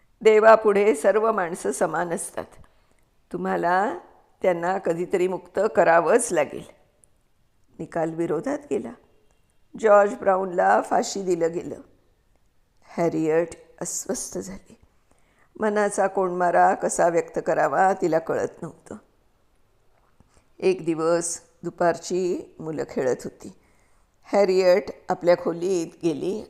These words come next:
आणि टेबलावर बसून कागदावर लिहू लागली. मग हे रोजच घडू लागलं. आई काय लिहिते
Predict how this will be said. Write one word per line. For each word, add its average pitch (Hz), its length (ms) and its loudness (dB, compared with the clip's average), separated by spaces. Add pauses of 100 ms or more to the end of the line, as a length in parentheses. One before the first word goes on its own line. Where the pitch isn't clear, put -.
आणि 170 140 -6
टेबलावर 165 640 -2
बसून 165 520 -6 (420)
कागदावर 151 520 -2
लिहू 302 260 -2
लागली. - 400 -12 (1040)
मग 151 100 -12 (100)
हे 170 140 -2
रोजच 165 520 -2
घडू 214 200 -2
लागलं. 208 340 -6 (1040)
आई 208 200 0
काय 214 340 2
लिहिते 196 760 -4